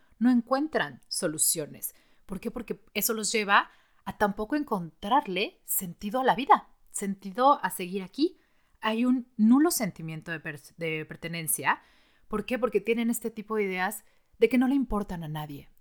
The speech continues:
de que no van a hacer falta en este mundo y que no va a haber diferencia de si están o no aquí. Hay una poca o nula capacidad de resolución de problemas y esto es temporal. Acuérdate que pueden ser personas que en su momento fueron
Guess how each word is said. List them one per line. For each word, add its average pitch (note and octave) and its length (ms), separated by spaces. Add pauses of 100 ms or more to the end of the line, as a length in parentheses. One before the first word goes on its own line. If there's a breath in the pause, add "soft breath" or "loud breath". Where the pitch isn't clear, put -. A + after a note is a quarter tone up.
de A3 100
que G#3+ 120
no A3+ 100
van A#3+ 140
a G#3 40
hacer G3 220
falta F#3+ 440
en F3 100
este - 240
mundo D#3+ 440
y G3 100
que G3 140
no G#3+ 220
va A3 160
a G#3+ 40
haber F#3 220
diferencia D#3 720
de G#3+ 100
si - 120
están E3 480
o E3+ 100
no D#3+ 160
aquí. D3+ 400 (640 soft breath)
Hay G3+ 160
una G3 260
poca - 460 (220)
o F3+ 120
nula F#3+ 560
capacidad D#3+ 560
de E3 100
resolución D3 640
de D3+ 80
problemas C#3+ 680 (520 soft breath)
y A3+ 140
esto D4+ 540
es - 360 (200)
temporal. D3+ 600 (460)
Acuérdate G3+ 520
que F3 120
pueden G3+ 320
ser G3 160
personas F#3 480
que F#3+ 140
en E3+ 80
su - 160
momento G3 500
fueron F#3+ 420